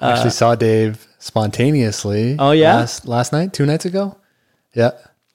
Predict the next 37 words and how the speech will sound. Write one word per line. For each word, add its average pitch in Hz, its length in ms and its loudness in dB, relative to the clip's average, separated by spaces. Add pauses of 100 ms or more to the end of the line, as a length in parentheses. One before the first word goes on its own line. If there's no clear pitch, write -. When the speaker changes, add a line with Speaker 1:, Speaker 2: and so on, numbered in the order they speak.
(380)
Speaker 2:
Great. 104 280 0
Always 110 280 0
a 110 40 -4
pleasure. 104 380 -4 (140)
Speaker 1:
Always 131 260 2
a 113 60 -8
pleasure. 113 280 -6
Speaker 2:
Fantastic 110 520 -2
product. 107 300 0
Speaker 1:
What 135 100 2
a 123 40 0
beauty. 131 280 -2
He 151 200 -2
was 180 200 2
on 143 260 -4
episode 127 640 -4
three. 151 220 -2 (640)
Speaker 2:
Nice. 113 460 -4
Speaker 1:
Which - 220 -18
goes 131 200 -4
on 123 340 -6
not 139 360 -8 (140)
this 139 180 -8
week, 139 140 -10
but - 160 -20
next - 240 -16
week. - 240 -20
Speaker 2:
You 120 80 -18
gotta 104 120 -6
start 117 200 -2
releasing 110 340 0
these 92 160 -4
so 117 400 -8
everybody 107 300 -8
can 101 120 -20
watch 104 220 -8
'em. 113 120 -12